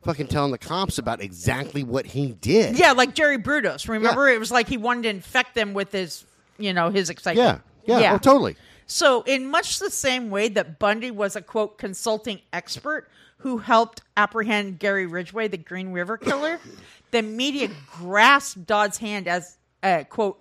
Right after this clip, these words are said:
Speaker 2: "expert" when it came to victimizing children. He knew what he was doing when he set about marketing himself as a real-life monster. You know, um, he was actually making himself into a hero, kinda.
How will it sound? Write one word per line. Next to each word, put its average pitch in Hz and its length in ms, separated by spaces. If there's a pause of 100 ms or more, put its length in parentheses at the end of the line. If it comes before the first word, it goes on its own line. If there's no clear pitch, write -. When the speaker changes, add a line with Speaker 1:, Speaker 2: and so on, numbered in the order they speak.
Speaker 2:
"expert" - 540
when 208 180
it 170 80
came 208 200
to 190 80
victimizing 170 560
children. - 400 (360)
He 339 340
knew 285 180
what 214 180
he 202 100
was 185 200
doing 226 360
when 196 120
he 175 80
set 240 280
about 185 320
marketing 175 520
himself 160 560
as 180 140
a 185 60
real-life 151 460
monster. 147 400 (560)
You 254 160
know, 190 320 (680)
um, 196 460 (100)
he 269 140
was 311 120
actually 349 320
making 226 380
himself 208 360
into 185 240
a 131 40
hero, 165 600
kinda. 147 380